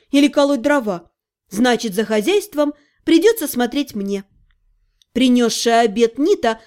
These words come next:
присела на лавку. Ей явно не терпелось поделиться со мной новостями. "А вы сегодня завтракать-то не ходили?"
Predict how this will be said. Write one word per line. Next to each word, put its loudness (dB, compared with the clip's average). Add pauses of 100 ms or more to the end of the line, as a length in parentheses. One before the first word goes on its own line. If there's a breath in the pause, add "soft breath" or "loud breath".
(140 soft breath)
присела 2
на 0
лавку. -6 (280)
Ей 0
явно -2
не -4
терпелось -2
поделиться 0
со -2
мной 0
новостями. -4 (840)
"А 4
вы 0
сегодня 2
завтракать-то -2
не 2
ходили?" 0